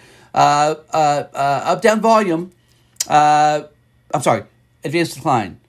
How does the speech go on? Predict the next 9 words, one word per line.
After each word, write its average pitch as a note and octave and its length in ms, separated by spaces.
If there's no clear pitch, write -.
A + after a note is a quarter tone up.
on C#3+ 180
N F#3 100
Y E3+ 220
S E3 180
E F#3 340
was C#3+ 220
close G3 640
to B2+ 120
two-to-one. F#2 560